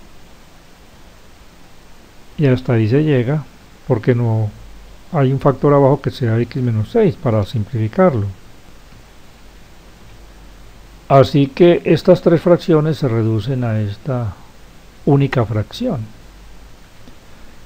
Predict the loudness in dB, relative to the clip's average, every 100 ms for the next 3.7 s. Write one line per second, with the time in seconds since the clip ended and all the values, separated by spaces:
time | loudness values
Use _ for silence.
0 | -20 -20 -4 2 6 6 4 2 4 4
1 | 4 4 4 6 8 8 6 4 4 6
2 | 6 6 4 4 4 2 -2 4 4 4
3 | -2 -6 -6 -2 -2 -4 -10